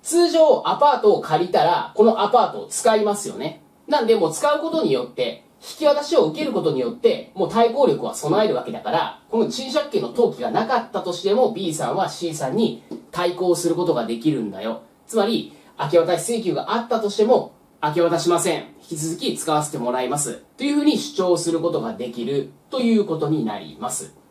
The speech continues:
ちなみにこの事例で言うと、Cさんがもう新しい賃貸人、貸主になるんですね。なので、エービー間の賃貸借契約、建物賃貸借契約が、シービー間の建物賃貸借契約に引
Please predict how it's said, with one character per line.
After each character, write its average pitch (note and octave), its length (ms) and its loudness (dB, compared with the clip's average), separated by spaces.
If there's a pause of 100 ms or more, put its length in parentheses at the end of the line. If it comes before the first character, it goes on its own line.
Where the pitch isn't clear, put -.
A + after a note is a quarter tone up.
(340)
ち - 140 -4
な D4+ 80 4
み D#4+ 100 -2
に B3 80 -4
こ B3 100 4
の C4 100 4
事 B3+ 140 -4
例 C4 180 2
で B3 160 2
言 B3 180 0
う A#3 60 -4
と、 - 320 6
C F4 300 2
さ - 160 0
ん B3+ 60 -4
が B3 80 -2
も A3 100 -2
う - 20 0
新 B3+ 280 2
し D#3 400 -4
い - 80 -20 (380)
賃 C4+ 340 -6
貸 A#3+ 280 2
人、 G3+ 340 0
貸 A#3 320 2
主 A#3+ 160 4
に A2+ 140 -2
な - 120 0
る - 120 -8
ん - 20 -18
で - 80 -18
す - 80 -16
ね。 D3+ 240 -10 (580)
な D#4 120 4
の G#3+ 80 4
で、 - 200 2
エ D#4+ 240 0
ー - 40 -2
ビ E4 200 0
ー - 20 -10
間 F#3+ 220 2
の G#3 160 4
賃 A3 280 0
貸 G#3 200 4
借 G3 240 -2
契 G3+ 120 2
約、 A#2+ 260 -4
建 A#3 280 0
物 D#3 180 2
賃 F3 280 -2
貸 E3+ 200 2
借 - 220 -2
契 E3 160 0
約 A#2+ 240 0
が、 - 340 0 (240)
シ D4 280 -4
ー - 20 -4
ビ C#4+ 180 -4
ー - 20 -6
間 D#3 220 2
の B2+ 160 4
建 G#3 240 2
物 - 160 0
賃 D#3 220 -4
貸 D3+ 160 0
借 D3 140 -4
契 E3 140 -2
約 G#2+ 140 -2
に G#2 60 -8
引 G#2+ 80 -12